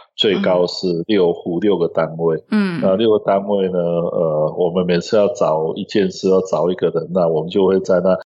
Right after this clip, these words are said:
Speaker 1: 六个单位里面到处走。虽然现在呃，移到嘉义这边了哈。那其实在新北我们是保了，保有了五个单位的一个，
Speaker 2: 嗯。
Speaker 1: 一个面积哈。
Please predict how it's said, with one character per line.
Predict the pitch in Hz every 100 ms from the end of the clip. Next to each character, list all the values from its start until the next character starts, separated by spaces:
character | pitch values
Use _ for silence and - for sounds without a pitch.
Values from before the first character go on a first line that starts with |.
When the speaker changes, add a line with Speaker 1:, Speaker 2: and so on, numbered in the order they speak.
| _
Speaker 1:
六 | 110 98
个 | 95 90
单 | 82 92
位 | 90
里 | 80
面 | 85 85
到 | - 82
处 | 82 87 80 -
走。 | - 92
虽 | - 135
然 | 110
现 | - 113
在 | 113 107 98 - _ _ _ 92
呃， | 85 82
移 | 90
到 | 95 101 95 90 87 -
嘉 | - 95 90
义 | 90
这 | - 90
边 | 87 82
了 | 80 78
哈。 | - - -
那 | 85 80 78
其 | - 95
实 | - 90
在 | 82 98 90 85
新 | 85 - 101
北 | 90
我 | 80
们 | 80 85
是 | 90 -
保 | 78 80 87
了， | 87 - - -
保 | - -
有 | 82
了 | 76 76
五 | 82
个 | 73 76
单 | 78 73 78
位 | 78 76 -
的 | - -
一 | 202 180 80
个， | - 76
Speaker 2:
嗯。 | - _ _ _ _ _
Speaker 1:
一 | 82
个 | - 156 151
面 | 180 80 73
积 | - -
哈。 | -